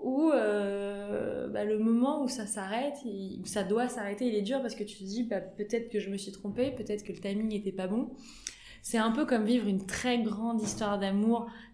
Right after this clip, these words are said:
très passionnelle, très fusionnelle. Et un jour, l'autre te dit, « Je ne t'aime plus, au revoir. » Et là, en fait, euh, il te manque les bras, les jambes, le cerveau, le cœur, tout,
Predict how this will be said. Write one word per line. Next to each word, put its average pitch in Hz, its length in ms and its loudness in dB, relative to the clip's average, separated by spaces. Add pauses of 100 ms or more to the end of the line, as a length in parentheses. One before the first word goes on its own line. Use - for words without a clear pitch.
très - 380 0
passionnelle, 220 640 -2
très 254 300 -4
fusionnelle. 196 680 0 (500)
Et 202 160 6
un 185 180 0
jour, 226 680 2 (340)
l'autre 208 420 -2
te 196 140 -4
dit, « 185 280 0
Je 202 100 0
ne 190 160 0
t'aime 196 280 0
plus, 214 260 -2
au 196 60 -2
revoir. » 180 480 -6 (760)
Et 196 60 0
là, 190 220 0
en 175 80 -2
fait, 202 320 -4
euh, 170 400 -8
il 196 180 -4
te 190 140 -4
manque 208 400 2
les 180 220 0
bras, 190 440 0
les 190 180 -2
jambes, 190 440 0
le 175 80 -4
cerveau, 185 480 -2
le 180 100 -2
cœur, 226 320 -4
tout, - 120 -16